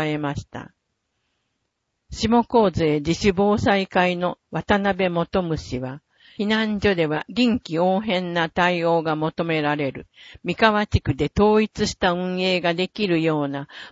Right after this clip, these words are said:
マニュアル作りにつなげていきたいと話しました。写真は、カードゲームで避難所運営を考える参加者たちです。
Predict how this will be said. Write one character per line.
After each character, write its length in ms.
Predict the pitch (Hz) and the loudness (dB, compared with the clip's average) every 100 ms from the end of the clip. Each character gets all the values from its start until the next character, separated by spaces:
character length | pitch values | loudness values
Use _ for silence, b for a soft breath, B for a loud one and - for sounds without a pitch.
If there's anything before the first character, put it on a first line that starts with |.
| - | -4
マ 140 | 160 | -2
ニ 140 | 202 | 0
ュ 80 | 214 | 0
ア 80 | 208 | 2
ル 160 | 196 185 | 0 0
作 320 | 196 - 165 | -2 0 0
り 140 | 147 | 0
に 160 | 151 156 | -2 -4
つ 120 | 185 | -2
な 180 | 185 180 | 0 0
げ 140 | 175 | 0
て 160 | - 160 | -2 -4
い 80 | 151 | -4
き 160 | 147 | -8
た 180 | 147 135 | -6 -6
い 120 | 135 | -6
と 140 | - 156 | -6 -6
話 400 | 151 143 180 - | -4 -6 -6 -10
し 60 | |
ま 140 | 135 147 | -10 -12
し 120 | - | -14
た。 260 | - - _ _ _ _ _ _ _ | -20 -20 _ _ _ _ _ _ _
写 180 | - 202 185 | -14 -12 -8
真 320 | 202 196 180 | -6 -6 -4
は、 180 | 180 170 _ _ _ | -4 -4 _ _ _
カ 180 | - 220 | -4 0
ー 40 | 226 | 2
ド 140 | 233 | 2
ゲ 200 | 214 220 | 2 2
ー 60 | 180 | 2
ム 160 | 165 | -2
で 220 | 147 156 151 | 0 -2 0
避 160 | 190 | 0
難 300 | 214 233 220 | 2 2 2
所 180 | 214 208 | 0 0
運 280 | 214 202 180 | -2 -4 -2
営 180 | 165 160 | 0 2
を 140 | 156 | 0
考 360 | - 180 175 170 | 0 -2 0 0
え 140 | 170 | 0
る 120 | 151 | 0
参 340 | 147 175 165 175 | -2 -2 -4 -4
加 120 | 175 | -6
者 200 | - 143 | -4 -6
た 180 | - 139 | -4 -8
ち 180 | - - | -8 -8
で 140 | 139 | -8
す。 140 | - | -8